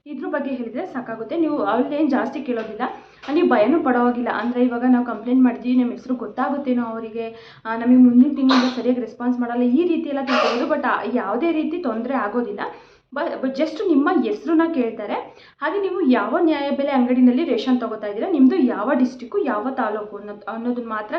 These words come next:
ಕೇಳ್ತಾರೆ. ಇಷ್ಟನ್ನು ಕೂಡ ಬರ್ಕೊಂಡು ಅಲ್ಲಿಗೆ ಆಹಾರ ಇಲಾಖೆ ಅವ್ರನ್ನ ಕಳಿಸ್ತಾರೆ. ಈ ರೀತಿ ಈ ನಿಮ್ಮ ಈ ನ್ಯಾಯಬೆಲೆ ಅಂಗಡಿನಲ್ಲಿ ಈ ರೀತಿ ಜನಗಳಿಗೆ ಸರಿಯಾಗಿ ರೆಸ್ಪಾನ್ಸ್ ಮಾಡ್ತಾ ಇಲ್ಲ ಅಂತೆ, so ಹೋಗಿ ಒಂದ್ಸರಿ ಭೇಟಿ ನೀಡಿ ಅಂತ ಹೇಳ್ತಾರೆ.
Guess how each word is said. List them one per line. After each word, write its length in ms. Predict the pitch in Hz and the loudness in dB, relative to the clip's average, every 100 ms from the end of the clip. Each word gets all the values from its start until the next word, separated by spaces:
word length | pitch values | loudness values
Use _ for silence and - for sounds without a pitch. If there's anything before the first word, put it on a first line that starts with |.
| 330 | -6
ಕೇಳ್ತಾರೆ. 600 | 220 208 202 269 - _ _ _ - | -8 -8 -12 -14 -16 _ _ _ -20
ಇಷ್ಟನ್ನು 460 | 302 - 403 349 269 | -18 -8 -4 -2 -2
ಕೂಡ 100 | 311 | -4
ಬರ್ಕೊಂಡು 580 | 269 240 - 285 233 370 508 - - - | -2 -4 -4 -4 -4 -4 -8 -12 -20 -8
ಅಲ್ಲಿಗೆ 320 | 247 339 370 | -4 -2 2
ಆಹಾರ 420 | 359 247 233 320 | 4 4 2 2
ಇಲಾಖೆ 400 | 339 294 277 269 | 2 2 2 0
ಅವ್ರನ್ನ 280 | 262 233 247 392 | 0 0 0 0
ಕಳಿಸ್ತಾರೆ. 480 | 294 240 - 226 226 | 2 2 0 -4 0
ಈ 140 | 254 277 | 0 0
ರೀತಿ 220 | 277 302 | -4 -2
ಈ 200 | 349 262 | 0 4
ನಿಮ್ಮ 260 | 269 269 240 | 4 4 2
ಈ 180 | 269 | 2
ನ್ಯಾಯಬೆಲೆ 480 | 330 277 233 240 247 | 2 2 0 -2 -2
ಅಂಗಡಿನಲ್ಲಿ 500 | 233 220 226 214 247 | -4 -8 -8 -6 -6
ಈ 200 | 277 262 | -2 0
ರೀತಿ 280 | 247 233 - - - - - | 0 -4 -8 -10 -12 -20 -20
ಜನಗಳಿಗೆ 520 | 247 247 302 302 262 | -8 -4 -2 -2 -2
ಸರಿಯಾಗಿ 460 | 339 269 240 277 302 | -4 -4 -2 -2 0
ರೆಸ್ಪಾನ್ಸ್ 520 | 254 - - 277 - | -2 -4 -6 -6 -4
ಮಾಡ್ತಾ 340 | 240 220 247 240 | -4 -4 -4 -4
ಇಲ್ಲ 160 | 220 | -4
ಅಂತೆ, 160 | 214 302 | -8 -12
so 180 | 370 277 | -6 -4
ಹೋಗಿ 340 | 226 233 285 | 0 0 0
ಒಂದ್ಸರಿ 320 | 254 226 254 | -2 -4 -6
ಭೇಟಿ 300 | 247 208 208 | -6 -4 0
ನೀಡಿ 240 | 240 226 214 | -2 -2 -12
ಅಂತ 160 | 214 | -14
ಹೇಳ್ತಾರೆ. 300 | 202 190 220 | -16 -12 -10